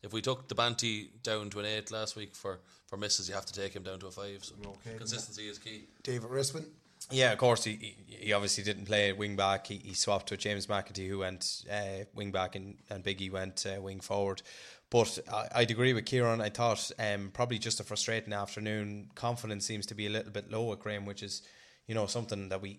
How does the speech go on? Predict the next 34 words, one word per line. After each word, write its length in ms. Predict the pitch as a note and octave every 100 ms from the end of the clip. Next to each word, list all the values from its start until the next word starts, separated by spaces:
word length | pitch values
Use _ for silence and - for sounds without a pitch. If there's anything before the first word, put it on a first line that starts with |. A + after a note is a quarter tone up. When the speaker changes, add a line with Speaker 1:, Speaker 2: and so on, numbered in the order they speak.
| G#2
Speaker 3:
we 120 | G#2
don't 220 | G#2+ G#2+
normally 320 | G#2 G#2 G2 F#2+
associate 520 | - A2 G#2 G#2 G2+
with 120 | G2+
him, 160 | G2 G2
uh, 120 | G#2+ G2+
particularly 400 | G2+ A2+ G#2+ G#2
with 120 | G2
his 100 | F#2+
shooting. 420 | - A#2+ B2 G2 - - - _ -
But 260 | A2+ - - - _ _ _
in 120 | C#3
fairness, 380 | B2+ D#3+ D3 C3
he, 80 | C3
he, 340 | A2+ A#2+ B2 C3
he 120 | B2+
did, 320 | C3 C#3+ C#3
he 100 | B2
did 200 | A#2+ C3+
work 240 | B2+ B2 A#2+
hard 360 | B2 B2+ A2+
in 100 | A2
that. 320 | G#2+ G2+ - -
Um, 380 | A2+ G#2 G2+ G2
it 100 | A2
just 240 | - B2 -
was 160 | A2
one 140 | G#2+ B2
of 80 | A2+
those 220 | G#2+ G2+
days, 320 | A2+ A2 G#2
and 340 | - G2+ G2+
probably 420 | - A2 G#2+ G2+